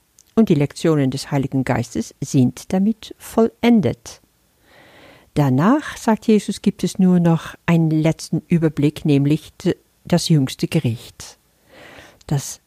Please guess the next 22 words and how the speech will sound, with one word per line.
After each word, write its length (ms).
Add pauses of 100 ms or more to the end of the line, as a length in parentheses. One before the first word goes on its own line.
(120)
letzte 600
Urteil, 600
kann 160
man 160
auch 220
sagen, 580
aber 300 (140)
was 200
überhaupt 420
nicht 200
in 100
dem 240
Sinne 320
ein 140
Urteil 400
ist, 420
sondern 400 (680)
wie 200
eine 360
Zusammenfassung 1080 (140)
aller 280
Lektionen, 840